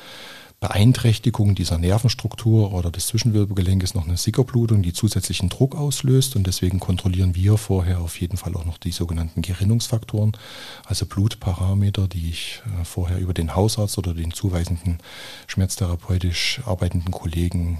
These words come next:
mir mit einbestelle. Ja, dann gibt's natürlich auch noch mögliche allergische Reaktionen, weil das, was ich spritze, ist ein Fremdstoff für den Körper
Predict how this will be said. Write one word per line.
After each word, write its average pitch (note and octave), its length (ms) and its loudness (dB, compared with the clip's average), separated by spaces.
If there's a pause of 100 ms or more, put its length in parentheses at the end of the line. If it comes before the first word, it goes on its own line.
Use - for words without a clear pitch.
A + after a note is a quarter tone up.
mir E2+ 260 0
mit E2 160 -6
einbestelle. E2+ 640 -2 (420)
Ja, F2 140 -2
dann E2+ 120 0
gibt's - 180 0
natürlich G2+ 240 2
auch F#2 100 0
noch F#2+ 180 2 (280)
mögliche F#2 360 0
allergische F2+ 560 -2
Reaktionen, B2+ 560 -2
weil G2 100 0
das, - 200 -6
was - 140 -8
ich - 80 -6
spritze, - 420 -2
ist G2+ 140 -2
ein E2+ 100 -2
Fremdstoff - 560 0
für - 220 -2
den A#2 120 4
Körper A#2+ 440 2